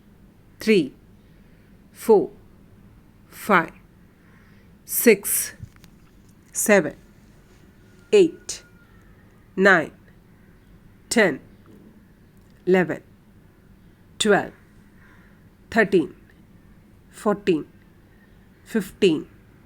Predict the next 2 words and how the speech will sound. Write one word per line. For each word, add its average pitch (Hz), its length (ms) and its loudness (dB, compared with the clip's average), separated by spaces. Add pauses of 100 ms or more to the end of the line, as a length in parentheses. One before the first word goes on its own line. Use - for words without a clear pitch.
(600)
സിക്സ്റ്റീൻ, 185 520 -4 (1000)
സെവൻറ്റീൻ, 180 640 -2